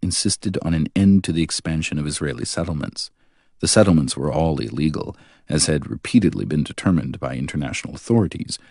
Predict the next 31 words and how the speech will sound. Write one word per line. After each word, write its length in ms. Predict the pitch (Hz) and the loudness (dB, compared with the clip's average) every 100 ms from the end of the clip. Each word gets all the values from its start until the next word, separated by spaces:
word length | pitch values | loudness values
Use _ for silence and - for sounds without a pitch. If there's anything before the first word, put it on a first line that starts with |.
| _ - | _ 4
including 440 | 101 117 101 87 | 6 8 8 8
the 120 | 78 | 6
U 200 | 76 73 | 2 0
N 100 | 67 | 0
Security 440 | - 80 - 104 - | -4 -4 -2 -2 -4
Council, 560 | - 92 - - - _ _ _ _ - | -10 -8 -8 -8 -12 _ _ _ _ 0
among 240 | 78 71 | 2 2
other 200 | - 64 | -2 -4
resolutions 760 | 67 65 58 82 - - - - | -4 -6 -4 -4 -4 -10 -12 -12
in 280 | 67 69 _ | -10 -12 _
U 160 | - 80 | 0 0
N 140 | - | 0
S 120 | - - | -6 -6
C 220 | - 64 | -6 -10
four 220 | - 55 | -12 -16
four 200 | - 50 | -14 -12
six, 460 | - 76 - - - _ _ | -6 -6 -6 -12 -16 _ _
passed 440 | - 78 - - - | -8 -8 -8 -14 -6
twelve 340 | 92 69 62 | -2 -2 -4
to 120 | - | -10
zero, 440 | - 71 - - - _ _ - | -6 -6 -6 -10 -14 _ _ -14
with 140 | 71 | -8
the 100 | 78 | -2
United 320 | 73 71 65 | 0 0 -4
States, 320 | - 73 64 - | -8 -8 -8 -10
the 120 | 60 | -8
United 360 | 71 - - | -8 -8 -12
Kingdom, 400 | - 82 69 67 - | -6 -4 -4 -6 -6
and 140 | 71 | -6
Norway 380 | 76 73 - - | -4 -4 -6 -10
abstaining. 640 | - - 78 78 - - | -8 -6 -4 -4 -6 -12